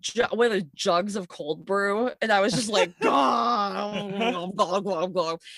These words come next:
Speaker 1: you know, like, uh, <laughs> thank you, Becca.
Speaker 2: Shout out Charlie and Becca for just being
Speaker 1: <laughs>
Speaker 2: fucking great stewards of the
Speaker 1: <laughs> Oh
Speaker 2: moped
Speaker 1: my God.
Speaker 2: community.
Speaker 1: It, I thi-, I d-, I also believe it was Charlie's birthday that day, if I remember correctly,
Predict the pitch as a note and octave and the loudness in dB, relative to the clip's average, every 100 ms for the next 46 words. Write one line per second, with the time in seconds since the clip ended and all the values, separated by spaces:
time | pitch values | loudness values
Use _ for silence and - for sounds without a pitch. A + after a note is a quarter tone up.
0 | A#3+ A3 A#3 A3 G3+ G3 F#3 - - _ | -14 -4 0 2 2 2 0 -6 -20 _
1 | _ _ - A3 E4+ B4+ B4+ G#4+ G#3 A#3 | _ _ 0 2 2 -2 -6 -10 -10 -6
2 | G#3 G#3 - - D#3 G#3+ G#3 F3+ B3 G3+ | -6 -6 -6 -2 2 4 6 6 2 2
3 | - G#3+ F#3+ F#3+ E3+ D3 D3 D#3+ C#3 C#3+ | 2 4 6 6 4 2 2 0 0 -2
4 | C#3 D3+ C#3+ D#3+ D3 F4 E3 D#3 E3 D3 | -2 -4 -2 -2 0 0 0 0 -2 -2
5 | B3+ D#3 - - D#3+ D3+ C3+ - F#3 C3+ | -2 -2 -4 -2 2 2 2 4 4 4
6 | C3 D3 C#3 G#2+ B2+ C3+ G2 C3 C3+ - | 2 0 0 -2 -2 0 0 0 -2 -6
7 | - - - G3 C4 C#4 E4+ - C4 G#3+ | -18 -12 -4 -2 0 -2 -4 -2 -2 -2
8 | G#3+ E3+ B3 A#3 A#3 D#4+ G4 E4 E4+ C#4+ | -6 -4 -2 -2 -4 -4 -6 -8 -8 -6
9 | A3 A#3 - G#3 A3+ A#3 - G#3+ F#3+ - | -6 -6 -6 -6 -6 -10 -8 -6 -6 -4
10 | F3 D#3+ E3 E3 D#3+ E3 D3+ D3 F3+ G3+ | -4 -4 -6 -8 -6 -6 -4 -6 -6 -8
11 | G3 F3+ F3+ E3 D#3+ - D3 D#3+ F3 E3+ | -8 -8 -6 -6 -6 -6 -10 -4 -4 -4